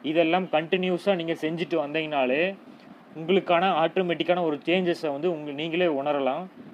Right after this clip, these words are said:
அது போக எல்லா விதமான போட்டித் தேர்வுக்கும் இந்த இதே நீங்க ஃபாலோ பண்ணலாம். வேற ஒரு எந்த ஒரு மெத்தடும் நீங்க ஃபாலோ பண்ண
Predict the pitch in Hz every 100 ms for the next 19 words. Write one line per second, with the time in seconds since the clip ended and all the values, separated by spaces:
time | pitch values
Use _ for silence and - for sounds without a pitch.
0 | - 151 185 190 175 190 214 156 135 170
1 | 202 196 180 175 165 160 165 170 160 165
2 | 160 208 190 139 143 175 180 170 151 180
3 | 180 156 143 139 147 143 127 127 165 185
4 | - - - - - - 143 139 131 131
5 | 147 185 170 160 143 170 180 165 151 147
6 | 147 151 151